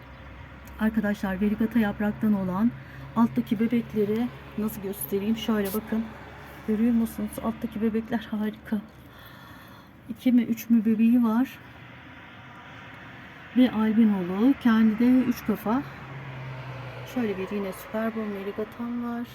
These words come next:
Şu, e, Lemon Rose Verigata tamamıyla bebekli. Üç yüz liradan da bu satışta.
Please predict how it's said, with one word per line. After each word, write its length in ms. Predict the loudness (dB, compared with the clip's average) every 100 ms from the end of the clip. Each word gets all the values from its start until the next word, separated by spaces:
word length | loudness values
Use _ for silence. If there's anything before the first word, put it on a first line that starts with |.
| -18 -18 -18 -16 -18 -18
Şu, 400 | -20 -10 -6 -6 -8 -20 -20 -20 -20 -20 -20 -20 -20 -20 -12
e, 40 | -10 -8 -10 -10 -12 -10 -10 -8 -6
Lemon 340 | -4 -4 -2
Rose 280 | -2 -4 -4
Verigata 500 | -6 -4 -6 -6 -8 -10
tamamıyla 540 | -12 -8 -6 -6 -6 -2
bebekli. 440 | -2 -2 -4 -8
Üç 220 | -8 -8
yüz 160 | -10 -4
liradan 380 | -4 -4 -6 -6
da 80 | -6
bu 80 |
satışta. 540 | -8 -10 -10 -14 -12